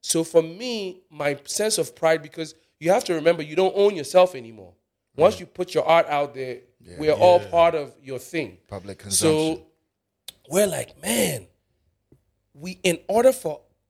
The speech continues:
Speaker 1: everybody to fully appreciate the genre, hip life, and all of that, we get to be graced by these legends." So those out there watching have to go do their research.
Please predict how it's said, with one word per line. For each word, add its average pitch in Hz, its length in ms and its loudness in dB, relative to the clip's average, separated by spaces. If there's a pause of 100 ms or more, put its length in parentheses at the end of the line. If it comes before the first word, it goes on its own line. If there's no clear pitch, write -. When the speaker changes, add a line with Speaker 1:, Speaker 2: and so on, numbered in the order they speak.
Speaker 1:
everybody 180 680 -4
to - 140 -16
fully 190 500 -4
appreciate 160 1000 -6
the 123 140 -8
genre, 139 460 -2
hip 151 300 -10
life, 110 360 -8 (360)
and 131 140 0
all 180 180 2
of 123 140 -6
that, 135 280 -4 (180)
we 160 180 -10
get 170 260 2
to 160 80 -14
be 139 140 -20
graced 147 560 -6
by 127 460 0 (320)
these 175 300 -8
legends." 131 360 0
So 135 80 -8
those 220 420 0 (120)
out 170 240 2
there 139 160 -2
watching 127 500 0
have 175 200 0
to 160 80 -12
go 151 180 -8
do 156 160 -18
their 131 200 0
research. 123 560 -2